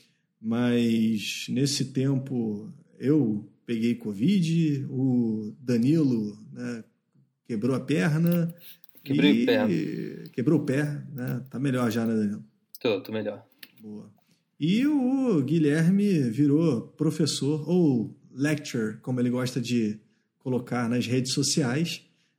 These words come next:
Speaker 1: na Universidade Yale. Conta mais pra gente, pros nossos ouvintes aí, Guilherme.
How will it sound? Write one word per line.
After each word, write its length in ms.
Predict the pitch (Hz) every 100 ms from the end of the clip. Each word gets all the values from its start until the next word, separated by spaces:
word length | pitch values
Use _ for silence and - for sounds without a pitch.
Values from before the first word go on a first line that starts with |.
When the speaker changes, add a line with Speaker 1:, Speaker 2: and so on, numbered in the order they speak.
| -
Speaker 1:
na 1040 | 127 127 143 156 151 139 123 120 117 113
Universidade 680 | 127 147 156 - 139 143 170
Yale. 460 | 170 143 127 110 104 - _ _ _
Conta 340 | 147 196 208
mais 280 | 208 170 180
pra 180 | - 160
gente, 380 | 120 151 175 -
pros 120 | 147
nossos 280 | 147 143 -
ouvintes 420 | 131 123 147 -
aí, 240 | 123 127
Guilherme. 480 | 156 120 107 104 104